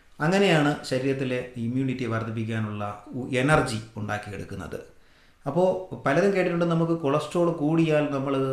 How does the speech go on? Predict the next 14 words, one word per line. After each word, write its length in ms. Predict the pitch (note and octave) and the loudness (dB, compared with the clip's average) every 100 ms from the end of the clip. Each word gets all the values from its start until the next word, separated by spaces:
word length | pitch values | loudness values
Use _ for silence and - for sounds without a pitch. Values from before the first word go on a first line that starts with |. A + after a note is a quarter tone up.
| C3 | -2
അപകടത്തിൽപ്പെടുമെന്ന്. 840 | C3 C#3 C3+ B2 A#2+ A2+ G#2+ G#2 | -2 -2 -2 -4 -4 -4 -4 -6
സത്യത്തിൽ 360 | B2+ D3+ G3+ A3+ | -2 2 2 4
അങ്ങനെയല്ല. 440 | G3+ A3 G3 F#3 A2+ - | 2 2 2 0 -2 -4
ശരീരത്തിൻ്റെ 680 | - B2 D3 E3+ E3 E3 F3 E3 B2 | -8 -4 0 0 2 2 2 0 -4
ഊർജ്ജങ്ങൾക്ക്, 760 | D3 G3 F#3+ G#3+ G3+ D#3 - - - - - - _ - | -4 -2 4 6 6 4 0 -8 -10 -20 -20 -20 _ -4
ദൈനംദിന, 580 | B2 C#3+ F#3+ F#3+ F#3 F#3+ F#3+ - - - - - - - - - | 0 2 2 2 0 0 -4 -10 -20 -20 -20 -20 -20 -20 -20 -8
ആ, 80 | B2+ B2 | -6 -2
ഊർജ്ജങ്ങൾക്ക് 720 | C3 E3+ F3+ F#3+ F3+ D#3 - G#2 - - - - | 0 0 2 2 2 0 -4 -12 -14 -20 -20 -8
നമ്മളിങ്ങനെ 340 | D3 E3 E3 F3 | -2 2 2 2
ഒന്ന് 120 | E3 | 2
മുറുകെ 340 | D3 E3 F#3+ | 2 2 0
പിടിക്കണമെങ്കിലും 840 | G3 E3 E3 F3+ E3 D#3+ D#3 E3 E3 C#3+ | 0 0 -2 0 0 0 0 -2 -4 -4
നമുക്ക് 260 | C3 C#3 D3+ - _ | -6 -6 -10 -12 _
ആവശ്യമുണ്ട്, 720 | B2 B2+ C#3 - C#3 B2+ B2+ | -6 -4 -4 -4 -4 -2 -2